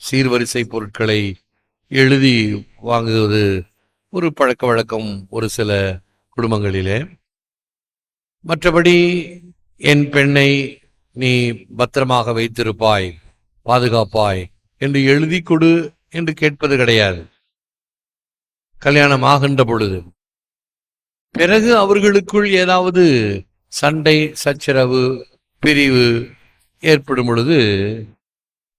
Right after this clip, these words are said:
அப்பொழுது கேட்பார்கள், "என் பிள்ளைக்கு என்ன ஜவாப், யார் பொறுப்பு எடுக்கிறீங்க? எழுதி கொடுங்க. என் பிள்ளைக்கு ஒண்ணும் ஏற்படாது, என் பிள்ளைக்கு எந்த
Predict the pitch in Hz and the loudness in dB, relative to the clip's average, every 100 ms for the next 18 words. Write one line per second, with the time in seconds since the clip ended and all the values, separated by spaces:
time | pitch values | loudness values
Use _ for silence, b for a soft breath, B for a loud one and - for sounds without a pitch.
0 | _ _ _ - 165 196 175 156 156 135 | _ _ _ -4 -2 0 0 2 2 2
1 | 139 120 113 104 - _ _ _ _ _ | 2 2 -2 -8 -16 _ _ _ _ _
2 | _ - 117 110 127 123 110 117 98 90 | _ -12 -10 -4 -2 -2 -2 -4 -4 -8
3 | _ _ _ _ 113 123 127 113 104 101 | _ _ _ _ -4 0 0 0 -4 -10
4 | - 120 113 120 113 _ - _ _ _ | -4 0 2 2 0 _ -20 _ _ _
5 | _ _ _ _ _ _ 98 120 131 113 | _ _ _ _ _ _ -4 -2 -2 -2
6 | 120 113 113 101 101 104 120 131 110 101 | -6 -4 -6 -6 -8 -4 -4 -4 -4 -8
7 | 87 78 _ _ _ _ - 107 120 117 | -8 -16 _ _ _ _ -14 -10 -6 -4
8 | 113 110 117 110 107 101 107 104 101 104 | -4 -6 -4 -4 -4 -4 -2 -2 0 -2
9 | 92 - _ _ _ 101 107 113 104 107 | -2 -10 _ _ _ -14 -6 -6 -4 -4
10 | 110 107 101 95 | -2 0 2 0